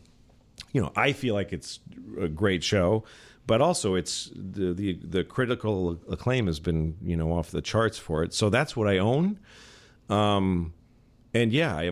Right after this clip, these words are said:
I'm, I'm right now I'm in deficit until I get, but it's making money every, like, while we're sitting here, it's selling and selling and selling and selling. So,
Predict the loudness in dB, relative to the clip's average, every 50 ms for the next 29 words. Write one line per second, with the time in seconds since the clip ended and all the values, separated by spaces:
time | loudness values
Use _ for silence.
0 | -2 0 2 2 2 0 0 0 2 2 4 2 2 4 4 4 4 4 4 2
1 | 2 4 4 4 2 4 4 2 2 2 0 0 0 0 0 2 2 2 2 4
2 | 2 0 -2 -2 -4 -4 -2 0 0 0 0 0 0 -2 0 2 2 2 2 4
3 | 4 4 4 4 4 4 2 2 2 4 4 4 4 4 2 2 2 0 0 2
4 | 2 4 4 2 2 2 0 0 -2 -2 -4 -4 -4 -2 0 0 2 2 4 2
5 | 2 2 0 0 2 2 2 2 0 -2 -2 -4 -4 -4 -4 -4 -4 -4 -4 -4
6 | -6 -6 -6 -6 -6 -6 -8 -10 -10 -8 -4 -2 0 2 2 0 -2